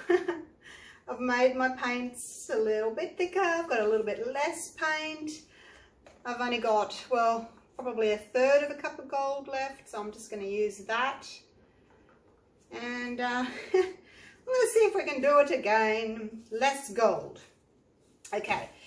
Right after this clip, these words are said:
uh, if you missed the previous couple of videos, I'm just using Floetrol for my pouring medium. The black there is the Artist Loft Flow Acrylic,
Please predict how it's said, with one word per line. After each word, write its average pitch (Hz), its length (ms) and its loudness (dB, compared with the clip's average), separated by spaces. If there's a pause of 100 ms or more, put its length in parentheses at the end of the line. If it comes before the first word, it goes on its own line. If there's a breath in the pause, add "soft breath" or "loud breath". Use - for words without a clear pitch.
(200 loud breath)
uh, 226 240 -2
if 254 120 -6
you 254 60 -2
missed 294 280 0
the - 60 -2
previous 339 880 0 (200)
couple 311 360 -2
of 294 140 -4
videos, 285 680 -2
I'm 233 140 -12
just 226 320 -8
using 262 380 -6
Floetrol 202 840 -6
for 214 140 -4
my 190 160 -4 (100)
pouring 175 360 0
medium. 170 540 -4 (920 loud breath)
The 233 480 -4
black 294 440 0
there 254 400 2
is 220 220 4
the 233 180 -4
Artist 202 540 -4
Loft 185 420 -6 (140)
Flow 180 320 -6
Acrylic, 240 440 -2